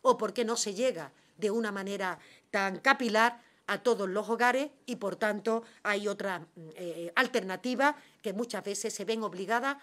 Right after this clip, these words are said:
a adoptar la familia sin que esa sea su primera opción. En tercer lugar, vamos a mejorar los recursos de las administraciones territoriales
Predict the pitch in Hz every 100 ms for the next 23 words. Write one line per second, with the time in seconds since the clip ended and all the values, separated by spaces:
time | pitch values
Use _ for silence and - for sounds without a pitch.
0 | - - 196 170 - 202 214 262 208 190
1 | 202 214 220 - - - 269 226 180 185
2 | 170 - 214 185 185 _ - - 233 170
3 | 170 151 156 - - _ _ _ _ _
4 | _ - - _ - - - - - -
5 | - 247 277 294 294 277 320 330 330 -
6 | - 247 254 247 220 214 220 226 220 214
7 | 190 269 294 - 339 359 185 190 170 180
8 | 180 180 175 - 202 175 170 170 180 196
9 | 247 254 277